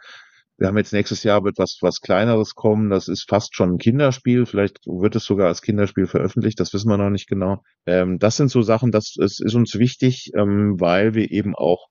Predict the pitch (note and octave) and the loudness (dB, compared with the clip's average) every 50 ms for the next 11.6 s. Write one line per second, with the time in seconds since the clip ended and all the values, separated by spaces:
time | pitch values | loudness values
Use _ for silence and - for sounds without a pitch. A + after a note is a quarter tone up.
0 | _ _ _ _ G#2 F#2+ - - - F#2+ G2 G2 G2 F#2+ F#2+ F#2 F#2 F#2 F2+ - | _ _ _ _ -4 -4 -4 -4 -2 -2 -2 0 0 0 0 2 2 2 0 0
1 | - - F2+ F2 - - D#2+ D#2+ F#2+ F#2 - F2 E2 D#2 D2+ D#2 D#2 C2 C2+ D#2+ | 0 -2 -2 -2 -2 -2 -2 -2 -2 -2 -2 0 0 0 0 -2 -4 -6 -6 -8
2 | - - - - F2 - - F2 E2 D2 D#2 E2 F2 F#2+ G#2+ A#2 B2 B2+ B2+ _ | -8 -8 -4 -4 -4 -2 -2 -4 -4 -2 0 0 0 2 2 0 0 -2 -4 _
3 | _ _ _ - E2+ E2 F2 - - E2 - - F2 E2+ F2 - G#2+ F#2+ F2 E2+ | _ _ _ -6 -2 -2 0 0 -2 -4 -4 -4 -4 -4 -2 -2 -2 -2 0 0
4 | F2 F#2+ F#2+ F#2 - _ - - - - _ - D2+ D#2+ E2 E2 - - F2+ E2+ | 2 0 0 -4 -8 _ -20 -20 -20 -20 _ -6 -2 -2 0 -2 0 0 -2 0
5 | - F#2 D#2+ E2 C#2 - - - - - - - G#2+ F#2 F2+ E2 F2+ F2+ - - | 0 0 0 0 -2 -4 -4 -8 -10 -12 -6 -4 -2 0 0 0 -2 -2 0 -2
6 | G2 - A#2 G#2+ - A#2 F#2+ E2+ D#2 - - G2 F2 - _ G#2 F2+ - - - | 0 0 0 0 2 0 0 0 -2 -2 -2 -4 -4 -4 _ -6 -4 -2 0 0
7 | F#2 F2 F#2+ E2+ F#2+ F#2+ F#2+ F2+ F2 F#2+ E2+ G#2 G#2+ - - C#3+ A#2+ A2+ - - | 0 0 0 0 2 2 2 2 2 0 0 0 -2 0 0 0 0 0 -2 -2
8 | - - E2 D#2+ E2 F2 F2 E2+ D#2+ D2+ E2 D2 D2 D#2+ C#2+ C2 D2 D2 F2 D2+ | -4 -4 -2 0 0 0 0 0 0 0 0 0 0 0 -2 -2 -2 -2 -2 -2
9 | A#1+ B1 E2+ F2+ E2 F2+ - - G#2+ G2 - F2 F#2 - - - A2 - - G2+ | -2 0 0 0 0 0 -4 -4 -2 -2 0 0 0 -2 -4 -6 -6 -2 -2 -4
10 | F2+ - - - - F2+ F#2 F2+ F#2 F2+ D#2 G#1+ B1+ D#2+ D#2 - - - - D2 | -4 -4 -6 -2 0 0 0 0 0 -2 -2 -4 -6 -6 -8 -8 -10 -8 -6 -6
11 | C#2+ C#2+ C#2 C#2 - _ _ - C#2+ C2 C2+ B1+ | -6 -6 -8 -10 -12 _ _ -8 -8 -8 -10 -14